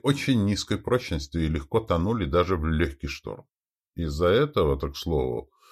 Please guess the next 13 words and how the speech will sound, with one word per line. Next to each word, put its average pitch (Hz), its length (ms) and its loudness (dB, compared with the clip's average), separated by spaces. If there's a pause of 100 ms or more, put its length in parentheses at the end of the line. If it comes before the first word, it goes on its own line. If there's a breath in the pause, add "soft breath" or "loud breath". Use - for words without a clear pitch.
(160 soft breath)
от 117 200 6
них 143 160 6
в 135 60 2
Европе 113 460 6
позже 104 360 2
и - 20 4
отказались 104 680 2
в - 40 -20
пользу 80 300 0
каркасных - 580 -2
судов 80 380 -4
практически - 720 -8 (140)
повсеместно. - 960 -6